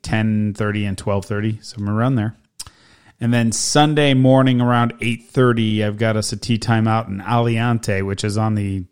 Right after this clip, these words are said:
North Las Vegas. Out by, you know, we may have to stop by your old stomping grounds,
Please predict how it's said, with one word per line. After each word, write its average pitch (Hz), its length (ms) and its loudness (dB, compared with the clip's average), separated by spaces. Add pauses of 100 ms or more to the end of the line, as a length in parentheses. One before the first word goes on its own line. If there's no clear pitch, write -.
(120)
North 120 320 0
Las 107 220 0
Vegas. 92 500 -8 (520)
Out 214 200 4
by, 233 140 6
you 180 180 2
know, 220 120 4
we 214 100 4
may 220 180 4
have 180 180 4
to - 80 -8
stop 180 280 4
by 175 120 6
your 170 120 4
old 175 160 2
stomping 196 400 2
grounds, 107 480 0